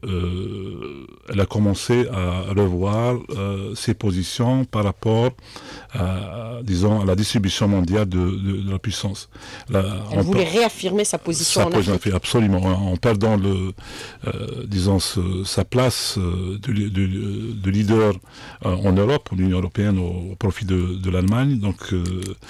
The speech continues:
Speaker 1: le choix stratégique, euh, à partir de, de, de deux mille deux, c'était, euh, essentiellement un redéploiement vers le sud. Donc, c'est par le, euh, par le, une, une forte présence en, en Afrique, euh, f-, notamment francophone, mais aussi par,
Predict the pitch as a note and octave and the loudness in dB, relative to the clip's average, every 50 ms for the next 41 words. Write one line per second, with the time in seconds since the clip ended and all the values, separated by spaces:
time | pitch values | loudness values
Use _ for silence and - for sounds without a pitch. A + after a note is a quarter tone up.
0 | - - - - - - G#2 G#2 F#2+ - - C3+ A#2+ G#2 - A#2 F#2+ - G#2 F2+ | -14 -14 -14 -14 -8 -2 2 2 2 2 4 2 2 2 4 2 0 2 2 2
1 | F2 G#2+ A2 G2+ - - - G2 F#2 F#2 F2+ F2+ F#2+ F#2 F#2+ G2 G#2+ G#2+ G#2 - | 2 2 2 0 -2 -2 -2 0 0 0 0 -2 -2 -4 -6 -6 -6 -8 -6 -2
2 | G#2+ G2 E2+ A2 F#2+ F#2 F2+ E2+ F#2+ G2 F#2+ F#2 F#2 F#2+ F#2+ F2+ F#2+ F#2 G2+ F#2+ | -2 -2 0 0 0 0 0 -2 -2 -2 -2 -2 -2 -4 -4 -2 0 0 0 0
3 | F2 F#2+ G#2+ G#2+ G2+ F2 - - G2+ - - A2 G#2 G2+ G2 - - - - A#2+ | 0 2 2 2 2 2 0 -4 -4 -2 0 2 2 2 2 0 -4 -10 -8 -6
4 | G2+ F#2+ G2 - A#2+ G#2+ - - A#2+ G2+ - - A2+ G2 G2+ G2+ G2+ G2+ G2 - | -4 -4 -4 -4 -4 -2 0 0 0 0 0 0 2 2 4 4 2 2 0 -2
5 | - - - - - - - - G2+ F#2 G2 A2 C3 B2 B2+ A2+ - A2+ G#2+ G2+ | -6 -16 -18 -18 -18 -16 -10 -4 0 2 4 4 4 4 4 2 2 2 4 4
6 | G2+ G#2 G2+ F#2+ F2 F#2 F2+ F#2 F2 - - D3+ D3+ B2+ A2 F#2 - - - F#2 | 4 4 2 2 2 0 0 0 -2 -2 -2 0 0 0 0 -2 -2 -2 0 2
7 | F2+ F2+ F2 F2+ - - F#2+ F#2 F2 F2+ F#2 F#2 F#2 F2+ F2+ - G#2 - - - | 2 2 0 -2 -4 -4 -4 -2 -2 -2 -4 -4 -4 -6 -6 -8 -10 -12 -14 -16
8 | - - - - - - - - - - - - - - - - - - F#2+ F2+ | -18 -20 -18 -16 -16 -16 -16 -18 -20 -20 -20 -18 -16 -14 -14 -8 -2 2 2 2
9 | E2+ F2+ F2+ F2+ F2+ F2 F2+ F#2 G2+ G#2 G#2+ G#2 F2+ - A#2 G#2+ G#2 - - A#2+ | 2 2 0 -2 -2 -2 -2 -4 -4 -4 -4 -2 0 2 2 2 2 2 2 2
10 | G#2+ - F#2+ - - G#2+ G2 E2+ G#2+ G#2+ G2 F2 - - F#2+ F#2 F#2 F#2+ F#2 G2 | 2 2 2 2 2 2 4 4 4 2 2 0 0 -2 -2 -2 -2 -2 -4 -2
11 | G2+ G2 G2+ F#2 - - G#2+ G2+ - - - - F#2 F2 F2 - - G#2+ G2+ G2+ | 0 2 2 2 2 0 0 0 0 -2 -2 0 0 0 0 -4 -6 -4 -2 -2
12 | G2 - G2+ G2 F2+ - G#2 G2 F2+ - G2+ - - D#3 D#3+ C3 G#2+ F#2 - - | 0 0 2 0 0 0 0 -2 0 -2 -2 0 0 2 2 2 0 0 -2 -2
13 | C3+ C3 - - G2+ G#2 A2+ | -2 -2 -2 0 0 2 0